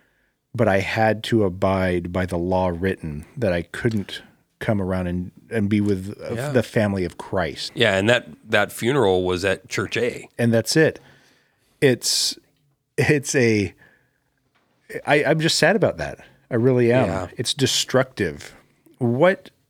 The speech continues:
Speaker 1: on your end, Lance, 'cause we had this quote-unquote doctrine or rule or whatever you wanna call it for being righteous and holy in this newfound land called Church B.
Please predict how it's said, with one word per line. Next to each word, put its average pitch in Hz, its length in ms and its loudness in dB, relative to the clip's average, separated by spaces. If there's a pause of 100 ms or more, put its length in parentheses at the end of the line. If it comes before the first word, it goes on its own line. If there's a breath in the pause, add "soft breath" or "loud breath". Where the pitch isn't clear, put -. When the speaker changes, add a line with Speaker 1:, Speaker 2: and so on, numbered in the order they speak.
(640)
Speaker 1:
on 131 200 4
your 147 260 4
end, 107 340 0
Lance, 95 300 0
'cause 120 160 -2
we 151 180 2
had 123 240 2
this 107 300 0 (560)
quote-unquote 110 800 0
doctrine 98 520 0
or 85 120 0
rule 101 300 2
or 101 80 0
whatever 101 220 0
you 98 60 0
wanna 92 140 -2
call 95 240 -2
it 95 140 -6 (880)
for 123 120 4
being 117 240 2 (140)
righteous 107 480 2
and 104 100 -2
holy 107 400 2
in 98 80 0
this 95 240 -4
newfound 101 720 0
land 104 500 0
called 107 300 0
Church - 440 0
B. 101 340 2